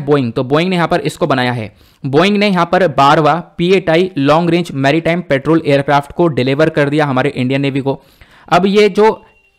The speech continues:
एयरक्राफ्ट है, ये basically क्या काम करता है, जो मैरीटाइम, हमारा जो समुद्र वाला एरिया है, वहाँ पर दस्तक मारने का ये काम करता है। ध्यान रखना, हमारे पास already काफ़ी सारे एयरक्राफ्ट्स आपको देखने को मिलेंगे। ये बारहवाँ नंबर का आया है, इसको भी ध्यान रखना है, ठीक है। इसके अंदर फीचर्स काफ़ी सारे हैं।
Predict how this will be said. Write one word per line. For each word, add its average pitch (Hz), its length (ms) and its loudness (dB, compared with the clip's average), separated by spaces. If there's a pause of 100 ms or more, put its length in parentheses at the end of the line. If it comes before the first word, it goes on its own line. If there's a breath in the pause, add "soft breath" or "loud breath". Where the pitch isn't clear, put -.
(100)
एयरक्राफ्ट 185 520 2
है, 107 140 -8 (300 soft breath)
ये 175 100 2
basically 202 280 0
क्या 208 140 2
काम 185 160 0
करता 175 240 0
है, 185 80 2
जो 185 140 0
मैरीटाइम, 147 420 0
हमारा 147 220 0
जो 175 100 0
समुद्र 165 260 -2
वाला 165 160 2
एरिया 147 260 0
है, 165 60 0
वहाँ 147 160 -2
पर 160 100 -2
दस्तक 139 340 -4
मारने 139 220 -2
का 147 100 -4
ये 147 120 0
काम 135 240 -2
करता 143 260 -2
है। 151 80 -2
ध्यान 123 220 -2
रखना, 156 320 -4 (640)
हमारे 139 220 0
पास 156 180 0
already 139 300 -2
काफ़ी 143 240 -2
सारे 151 160 -2
एयरक्राफ्ट्स 139 340 -2
आपको 156 200 -4
देखने 131 220 -4
को 139 80 -2
मिलेंगे। 139 300 0 (280 loud breath)
ये 156 140 4
बारहवाँ 131 380 2
नंबर 139 260 0
का 143 160 0 (100)
आया 127 220 0
है, 151 180 -2 (320 soft breath)
इसको 143 240 -2
भी 151 120 0
ध्यान 127 220 0
रखना 110 200 -4
है, 107 180 -10
ठीक 156 140 -2
है। 135 100 0 (260 loud breath)
इसके 151 220 -2
अंदर 165 140 2
फीचर्स 156 360 -2
काफ़ी 135 260 -2
सारे 143 220 0
हैं। 160 220 -4